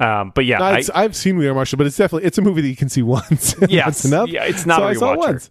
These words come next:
Speaker 1: Yep.
Speaker 2: Now I've seen it twice, though. So everybody should be jealous out there in
Speaker 1: I'm,
Speaker 2: podcast
Speaker 1: I'm
Speaker 2: land.
Speaker 1: halfway, I'm halfway to you. <laughs>
Speaker 2: Yeah. Uh, well, Dan, thank you so much for, uh, watching We Are Marshall with me. If I was gonna watch it a second time, which I did,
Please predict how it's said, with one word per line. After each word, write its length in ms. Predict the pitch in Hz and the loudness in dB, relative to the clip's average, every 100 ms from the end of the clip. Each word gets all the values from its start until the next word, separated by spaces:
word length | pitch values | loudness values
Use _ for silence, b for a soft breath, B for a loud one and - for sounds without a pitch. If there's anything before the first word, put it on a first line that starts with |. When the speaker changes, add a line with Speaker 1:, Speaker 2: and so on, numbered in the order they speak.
| b | b
Speaker 1:
Yep. 200 | 131 110 B B B B | -4 -4 B B B B
Speaker 2:
Now 220 | 131 208 160 | -2 0 -2
I've 100 | - | -2
seen 140 | 120 | -4
it 80 | 101 | -2
twice, 300 | - 143 - | -2 -2 -4
though. 240 | 76 85 - - | -12 -12 -20 -4
So 320 | - 92 85 _ _ _ 104 - | -2 -2 -6 _ _ _ -20 -14
everybody 420 | 120 127 175 180 | -6 -4 0 -2
should 160 | 180 185 | -2 -6
be 60 | |
jealous 340 | 185 127 98 107 | -2 -2 -2 -4
out 180 | 110 110 | -4 0
there 160 | 131 165 | 0 0
in 40 | |
Speaker 1:
I'm, 40 | 131 | -2
Speaker 2:
podcast 540 | - - 120 - 143 | -2 -2 -2 0 2
Speaker 1:
I'm 80 | - | 2
Speaker 2:
land. 120 | 151 127 | 2 2
Speaker 1:
halfway, 320 | 123 139 139 151 | 2 0 0 0
I'm 120 | 120 | 0
halfway 440 | 131 135 147 156 | 0 0 0 0
to 140 | 127 123 | 0 0
you. 260 | 110 107 B | 0 -2 B
<laughs> 60 | B B B B _ | B B B B _
Speaker 2:
Yeah. 200 | 143 - _ _ B B B B B B | -10 -10 _ _ B B B B B B
Uh, 180 | 143 147 | -2 0
well, 140 | 175 156 | 0 0
Dan, 360 | 160 170 156 | 2 0 -2
thank 320 | 151 170 202 175 | 0 0 0 -2
you 80 | |
so 240 | 143 - 156 | 0 2 2
much 480 | 151 147 - - - | 0 -2 -6 -10 -12
for, 420 | - 135 123 131 | -2 0 0 0
uh, 120 | 120 | -2
watching 480 | 113 117 208 - 131 | 0 0 -2 -2 0
We 140 | 120 | 0
Are 100 | 110 | -2
Marshall 320 | 110 104 101 107 | -4 -4 -2 -4
with 140 | 98 | -2
me. 100 | 117 | -2
If 100 | 120 | 0
I 60 | 170 | 0
was 100 | 175 | 0
gonna 160 | 254 | 0
watch 220 | 208 190 | 0 0
it 80 | 165 | -2
a 40 | 143 | -2
second 280 | 147 139 | -2 -2
time, 220 | 131 131 123 | -2 -2 -2
which 160 | 131 | -2
I 80 | 156 | -2
did, 340 | 190 156 87 | -2 -6 -8